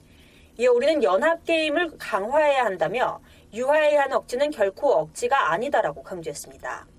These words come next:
해리스 전 대사는 북한의 위협과 관련해 김정은의 미사일은 모든 방향을 가리키고 있다고 지적했습니다. 이어 오늘날 북한은 금세기에 핵무기를 실험한 유일한 국가로서 두드러진다며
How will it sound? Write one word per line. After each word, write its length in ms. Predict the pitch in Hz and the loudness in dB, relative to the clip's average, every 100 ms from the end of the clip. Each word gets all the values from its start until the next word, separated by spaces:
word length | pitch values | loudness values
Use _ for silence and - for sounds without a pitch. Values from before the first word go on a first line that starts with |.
| - - - | -20 -20 -6
해리스 320 | 349 349 339 339 | -2 0 0 2
전 180 | 311 | 2
대사는 340 | 302 302 320 370 | 2 2 2 0
북한의 420 | 277 330 330 330 | 0 0 2 2
위협과 360 | 285 277 - 254 | 2 0 2 0
관련해 520 | 220 185 214 240 147 | 2 0 0 0 -2
김정은의 600 | - 247 240 277 262 269 | -6 -4 -2 -2 0 -2
미사일은 560 | 254 226 254 240 320 302 | 0 0 2 2 2 2
모든 400 | 214 233 330 302 | 2 2 2 2
방향을 440 | 311 285 277 269 | 0 0 0 -2
가리키고 600 | 254 220 226 - 247 220 | -2 -2 -2 -2 0 2
있다고 320 | 208 185 156 160 | 0 -2 -4 -6
지적했습니다. 840 | 202 190 156 - 147 - - - - _ _ _ _ _ _ _ - | -8 -8 -8 -14 -16 -12 -10 -12 -18 _ _ _ _ _ _ _ -2
이어 160 | 262 | 2
오늘날 520 | 240 233 285 285 277 254 | 4 4 2 2 2 0
북한은 480 | 226 214 240 277 | -2 0 0 -2
금세기에 680 | - 247 247 302 294 320 349 | -4 -4 0 0 2 0 0
핵무기를 560 | 392 403 403 349 330 330 | 0 -2 -2 0 0 0
실험한 560 | 320 311 285 294 269 | 0 0 2 0 0
유일한 420 | 208 233 269 254 | -2 0 0 -2
국가로서 680 | 240 226 240 220 214 - 214 | -4 -4 0 -2 -2 0 0
두드러진다며 960 | 214 202 202 190 170 160 151 208 - | -2 -4 0 0 -2 -6 -2 -2 -2